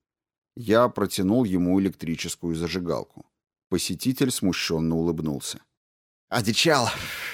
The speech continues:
односложно сказал он, прикуривая. Мы сидели молча друг против друга.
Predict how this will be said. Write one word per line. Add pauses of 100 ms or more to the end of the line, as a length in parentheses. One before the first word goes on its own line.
(420)
односложно
сказал
он,
прикуривая. (800)
Мы
сидели
молча
друг
против
друга.